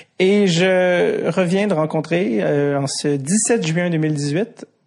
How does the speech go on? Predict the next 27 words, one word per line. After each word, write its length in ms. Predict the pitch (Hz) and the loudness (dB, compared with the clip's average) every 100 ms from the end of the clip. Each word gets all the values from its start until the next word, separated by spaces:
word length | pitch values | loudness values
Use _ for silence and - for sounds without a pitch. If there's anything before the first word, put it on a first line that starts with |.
| _ _ - | _ _ -8
qui 80 | 151 | -4
est 60 | |
la 80 | 143 | -2
date 120 | 131 | -2
d'enregistrement, 500 | 139 135 - 143 165 - | -2 -6 -6 -6 -6 -8
dix-sept 580 | - 123 165 160 175 170 | -10 -4 -4 0 -2 -2
juin 180 | 151 156 | -2 0
deux 100 | 147 | 0
mille 120 | 147 | 0
dix-huit, 340 | 147 156 202 - - - | 0 0 0 -2 -10 -2
un 80 | |
personnage, 600 | 175 202 233 247 233 170 156 | 0 2 2 4 4 2 2
euh, 480 | 175 170 165 156 | 2 2 2 2
culte 560 | 156 262 392 190 - - _ _ - | 2 2 2 0 -6 -20 _ _ -8
du 80 | |
repêchage. 480 | 156 147 147 180 185 | -4 0 0 2 2
J'ai 140 | 147 156 | 0 2
nommé 240 | 151 165 | 2 2
monsieur 260 | 151 - 156 | 0 0 -2
Simon 400 | - 269 254 254 | 0 0 2 2
Boisvert, 540 | 185 170 170 285 - | 2 2 0 -2 -2
connu 220 | 170 170 | 0 0
des 180 | 160 156 | 0 0
internautes 420 | 151 147 160 165 | 0 0 0 -2
sous 180 | 160 - | -4 -4
le 60 | 147 | -4
pseudonyme, 680 | - 151 147 151 156 156 | -2 0 2 2 2 0